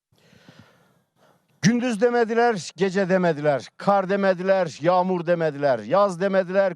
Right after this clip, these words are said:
kış demediler. Tam iki yıl boyunca geceli gündüzlü iş makinalarıyla, onlarca iş makinasıyla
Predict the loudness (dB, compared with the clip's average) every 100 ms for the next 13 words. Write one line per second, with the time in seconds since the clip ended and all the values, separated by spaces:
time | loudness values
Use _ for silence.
0 | -6 -6 -4 -2 -2 -2 -2 -4 -4 -8
1 | _ -20 _ 0 2 0 -6 -14 -10 -4
2 | -2 -2 -2 0 0 0 0 -2 -2 -10
3 | _ _ -4 -2 -2 -2 -4 -2 -2 0
4 | -2 -2 0 0 -2 -6 _ _ -4 -2
5 | 0 0 0 0 2 2 2 2 0 -2
6 | 0 2 2 0 2 2 0 -4 -4 -2
7 | -2 -2 -4 -6 -6 -4 0 0 0